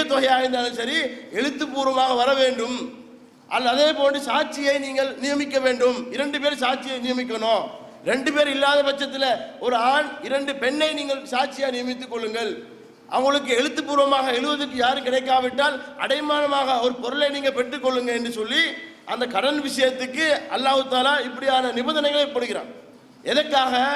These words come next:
கடன் பெற்றவர் மறந்துவிடக்கூடாது. என்ன செய்யக்கூடாது? "நான் எத்தனை வாங்கினேன், ஒரு லட்சமா, ஐம்பதாயிரமா, அது தந்துட்டேனே" என்று சொல்லி அவரை இழுத்து அடிக்கிறதுக்கும் மறப்பதற்கும் காரணமாக அமைந்துவிடக்கூடாது என்பதற்காக வேண்டி எழுத்துப்பூர்வமாக சாட்சியை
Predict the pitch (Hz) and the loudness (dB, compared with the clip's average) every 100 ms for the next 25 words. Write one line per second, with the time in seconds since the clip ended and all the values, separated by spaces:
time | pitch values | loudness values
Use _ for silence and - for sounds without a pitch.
0 | 311 - - - - 208 262 285 240 240 | -4 -10 -18 -20 -6 -2 0 0 -2 0
1 | 269 277 294 277 190 233 269 269 269 247 | 2 4 2 -2 -4 -4 0 0 0 0
2 | 240 190 - - - - _ 214 269 269 | 0 -2 -8 -16 -20 -20 _ -6 -2 0
3 | 262 254 247 240 240 240 269 254 190 226 | 2 2 2 2 0 0 0 0 0 0
4 | 269 254 240 - - 233 269 262 247 247 | 0 0 -2 -4 -10 -4 -2 -2 -2 0
5 | 247 262 262 262 254 262 247 - - - | 2 4 4 4 4 2 2 -4 -14 -8
6 | - 233 233 294 277 277 277 262 269 220 | -4 0 0 0 4 4 4 0 -2 -2
7 | 262 254 247 247 294 277 254 247 240 277 | -2 -2 0 0 2 4 4 2 0 0
8 | 262 262 254 262 262 254 294 294 - - | 0 0 2 2 2 0 0 -2 -14 -14
9 | - 202 269 269 277 277 262 226 247 285 | -4 0 0 2 0 0 -6 -2 0 0
10 | 277 269 254 247 269 277 269 269 269 285 | 0 0 -2 0 -2 0 0 0 2 2
11 | 269 262 254 247 240 247 269 330 - - | 2 2 2 2 2 2 2 2 0 -14
12 | - 135 202 269 277 254 269 262 254 254 | -14 -4 -2 -2 -4 -4 2 4 4 4
13 | 277 254 - - - - 233 285 262 277 | 4 0 -4 -14 -12 -2 2 2 0 0
14 | 285 | 2